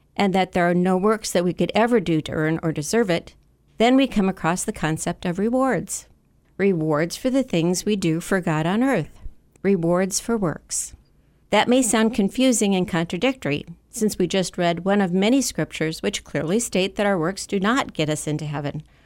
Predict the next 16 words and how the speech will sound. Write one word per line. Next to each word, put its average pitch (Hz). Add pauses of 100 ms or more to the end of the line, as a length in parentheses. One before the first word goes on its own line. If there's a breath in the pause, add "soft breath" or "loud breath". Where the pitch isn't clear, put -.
(260 soft breath)
So 196
where 190
does 220
this 247
talk 247
of 240
future 240
rewards 233
come 262
from? 151 (360)
It -
comes 180
straight 220
from 170
the 170
Bible. 151